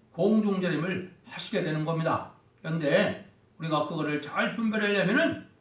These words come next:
그저 중심으로 하나님을 사모하고 제레미주를 사모하고 속화된 생활을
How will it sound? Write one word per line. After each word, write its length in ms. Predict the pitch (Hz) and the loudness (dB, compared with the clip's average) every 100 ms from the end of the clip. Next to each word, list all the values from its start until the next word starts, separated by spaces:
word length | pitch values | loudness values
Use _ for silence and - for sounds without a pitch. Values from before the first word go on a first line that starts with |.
| _ _ | _ _
그저 480 | - 170 170 135 - - - - _ _ _ | -4 2 2 2 -4 -18 -20 -20 _ _ _
중심으로 800 | 226 277 240 254 254 240 - - _ _ | 0 2 4 8 8 8 4 -8 _ _
하나님을 300 | 233 220 214 | -2 0 2
사모하고 880 | 214 202 185 180 185 - - - - - | 2 2 4 4 4 2 0 -4 -18 -6
제레미주를 440 | 170 180 160 160 | -2 0 -2 -2
사모하고 760 | 160 170 147 143 127 214 - - _ | -2 -2 2 2 2 0 -4 -14 _
속화된 540 | - 247 226 214 220 196 | -10 -6 0 2 2 0
생활을 600 | 196 196 196 185 - - | 0 2 2 2 -2 -10